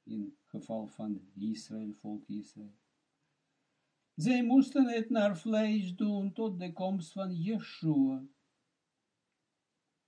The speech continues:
Christenen hebben dat overgenomen en precies hetzelfde gedaan.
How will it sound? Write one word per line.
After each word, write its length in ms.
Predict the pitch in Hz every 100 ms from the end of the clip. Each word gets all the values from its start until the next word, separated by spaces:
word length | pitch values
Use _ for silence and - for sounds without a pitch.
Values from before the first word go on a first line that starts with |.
| _ _ _ _
Christenen 600 | 110 117 113 113 110 104
hebben 340 | 107 110 110
dat 280 | 101 107 -
overgenomen 920 | 147 185 131 110 107 98 90 87 - _
en 220 | 104 95
precies 480 | 95 95 - 104 95
hetzelfde 640 | 123 - - 90 90 95
gedaan. 480 | 98 101 90 113 113